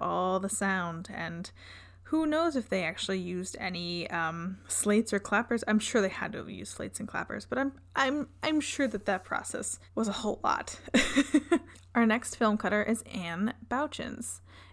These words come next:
Anne was born in Saint Louis, Missouri, and after working on Cecil B. DeMille's We Can't Have Everything in nineteen eighteen, she was the only person the director would allow to edit his films.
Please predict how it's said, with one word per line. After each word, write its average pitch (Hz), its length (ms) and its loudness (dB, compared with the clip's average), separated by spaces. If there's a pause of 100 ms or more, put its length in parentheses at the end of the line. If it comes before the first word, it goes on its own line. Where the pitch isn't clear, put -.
(120)
Anne 233 100 8
was 294 160 4
born 214 480 2
in 180 220 -2
Saint - 260 0
Louis, 240 300 2
Missouri, 226 460 0 (320)
and 202 380 4
after 226 300 4
working 233 540 4
on 196 280 4
Cecil 254 420 2
B. 220 200 4
DeMille's 190 560 2
We 208 140 4
Can't 262 320 0
Have 262 260 2
Everything 240 560 0
in 185 220 -2
nineteen 196 500 -4
eighteen, 196 560 0 (380)
she - 180 2
was 220 120 4
the - 220 2
only 220 340 4
person 208 500 0
the 196 100 2
director 196 500 2
would 208 120 2
allow 190 320 2
to 190 120 -2
edit - 300 -6
his - 220 -4
films. - 560 -4